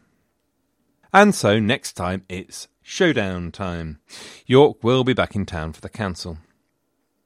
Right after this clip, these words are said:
Before we go, however, I would scarcely be human if I did not finish with a shattering event that finally drew to a close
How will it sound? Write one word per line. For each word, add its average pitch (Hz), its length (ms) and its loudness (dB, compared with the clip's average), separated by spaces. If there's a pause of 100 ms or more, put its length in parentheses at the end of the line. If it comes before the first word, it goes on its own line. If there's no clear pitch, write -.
(140)
Before 143 240 2
we 117 100 2
go, 131 220 6
however, 165 380 6 (260)
I 120 100 2
would 123 220 -2
scarcely 165 500 2
be 165 80 -6
human 82 540 -6 (240)
if - 100 -18
I 98 60 0
did 127 200 -4
not 139 200 -2
finish 123 420 -4 (300)
with 123 120 -4
a 131 60 2
shattering 120 540 -6
event 98 300 -4
that 92 140 -8
finally 113 400 0
drew 160 260 2
to - 120 -2
a 156 60 0
close 104 400 0